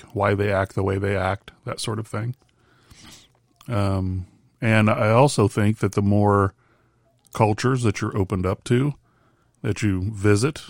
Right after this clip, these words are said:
um, that your understanding grows exponentially.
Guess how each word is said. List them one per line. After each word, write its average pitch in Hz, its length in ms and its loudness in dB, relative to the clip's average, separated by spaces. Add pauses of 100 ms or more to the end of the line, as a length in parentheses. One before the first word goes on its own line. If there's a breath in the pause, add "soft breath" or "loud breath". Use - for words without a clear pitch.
(280)
um, 95 640 -2 (180)
that 101 220 -4
your 101 340 -4
understanding 98 540 -2
grows 95 400 0
exponentially. 101 760 -10